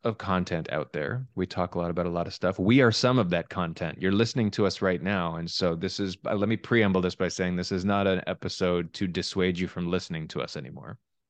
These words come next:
We're useful stuff. However, it, uh, has become apparent that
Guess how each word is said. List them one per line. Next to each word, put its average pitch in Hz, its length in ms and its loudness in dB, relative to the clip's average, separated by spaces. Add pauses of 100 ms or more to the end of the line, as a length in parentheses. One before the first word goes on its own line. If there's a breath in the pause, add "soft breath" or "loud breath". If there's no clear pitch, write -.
(400)
We're 95 100 2
useful 101 400 4
stuff. 85 360 -2
However, 101 680 4 (920 soft breath)
it, 123 340 4
uh, 113 240 8
has 113 220 4
become 135 340 2
apparent 110 540 2
that 92 300 0